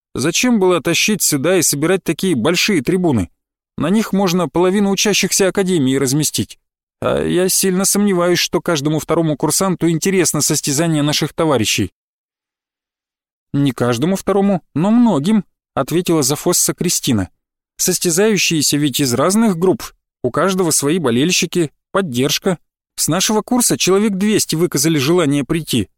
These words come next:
Первокурсников много, для них это изрядное событие.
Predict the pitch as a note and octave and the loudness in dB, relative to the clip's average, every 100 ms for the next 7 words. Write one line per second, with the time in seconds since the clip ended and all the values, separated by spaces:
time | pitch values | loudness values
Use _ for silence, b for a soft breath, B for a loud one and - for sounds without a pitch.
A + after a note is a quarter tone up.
0 | _ _ _ G3+ A3+ G#3 D3+ E3+ - G3 | _ _ _ 0 0 0 0 0 0 0
1 | G3 - F#3 F#3 F3+ D#3+ D#3+ - _ - | -2 0 0 0 0 0 -2 -4 _ -6
2 | C3+ E3 G3 A#3+ F#3+ E3 E3+ A#3+ G3 C#3+ | -2 2 2 0 0 -2 0 0 2 0
3 | C#3 D#3 D3 C3 A#2+ | 0 0 -2 0 -2